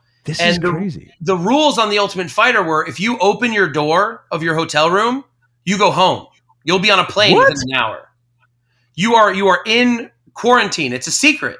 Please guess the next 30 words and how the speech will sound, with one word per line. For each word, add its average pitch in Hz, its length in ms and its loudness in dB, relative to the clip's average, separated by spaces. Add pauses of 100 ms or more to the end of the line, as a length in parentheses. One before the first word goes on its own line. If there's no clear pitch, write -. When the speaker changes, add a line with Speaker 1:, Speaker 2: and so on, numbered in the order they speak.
(280)
Speaker 2:
We 180 100 -2
have 202 80 0
N 247 160 2
D 190 160 0
As. 170 640 -8 (400)
Speaker 1:
Yeah, 190 100 2
yeah, 190 160 6
yeah, 135 220 4
yeah, 85 320 -10
yeah. 101 140 -14
Speaker 2:
You 139 80 -2
know? 143 320 0 (920)
This 190 200 -2
is, 190 80 -4
like, 165 140 0
long 175 360 2
before 143 260 -6
the 131 100 -2
live 117 340 0
seasons. 104 680 -14 (220)
Um, 131 640 -2 (760)
so 165 420 -4 (500)
apparently 247 580 2
they 190 140 0
delivered 175 520 -2
my 170 180 2
water 165 400 2
to 180 120 -6
my 147 120 0
room, 170 600 -4